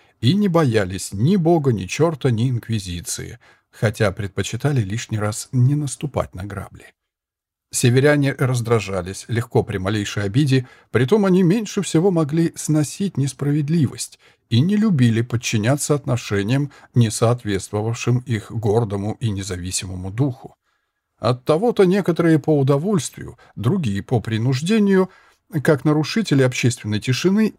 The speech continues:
не ожидая безопасности и мира на родине, покидали её навсегда и искали убежища в других местах. Многие, особенно такие, у которых не было ни дворов, ни какой-либо недвижимости, из страсти к путешествиям охотно уходили в другие страны.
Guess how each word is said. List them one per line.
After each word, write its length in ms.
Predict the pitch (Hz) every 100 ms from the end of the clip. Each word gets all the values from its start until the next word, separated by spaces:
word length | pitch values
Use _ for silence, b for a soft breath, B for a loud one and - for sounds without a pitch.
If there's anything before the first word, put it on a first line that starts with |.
| -
не 120 | 123
ожидая 460 | 127 127 131 123
безопасности 800 | 104 113 110 135 127 104 98 -
и 80 | 101
мира 320 | 113 117 98
на 140 | 98 98
родине, 440 | 139 117 90 87
покидали 460 | 101 117 131 202 180
её 280 | 156 135 131
навсегда 840 | 117 165 - 117 104 113 147 123 -
и 160 | 95
искали 320 | 104 - 196 156
убежища 580 | 131 117 151 131 -
в 60 | 110
других 440 | 95 92 85 87 92
местах. 580 | 90 - - - - _ _ _ _
Многие, 600 | 113 113 147 220 180 185
особенно 580 | 190 127 127 113 92 98
такие, 380 | 120 123 - 98
у 120 | 98
которых 420 | 120 117 120 123
не 200 | 113 120
было 220 | 92 90 85
ни 160 | 92
дворов, 500 | 98 95 107 170 -
ни 140 | 90 98
какой-либо 540 | 123 127 190 170 131
недвижимости, 960 | 107 98 98 175 151 156 139 - 147 143 B B B
из 200 | 147 151
страсти 460 | - 185 208 - 151
к 80 | -
путешествиям 840 | 135 135 127 185 180 160 156 151
охотно 640 | - 135 - 202 180 131 120
уходили 440 | - 117 135 151
в 60 | 120
другие 360 | 113 107 92
страны. 460 | - - 127 90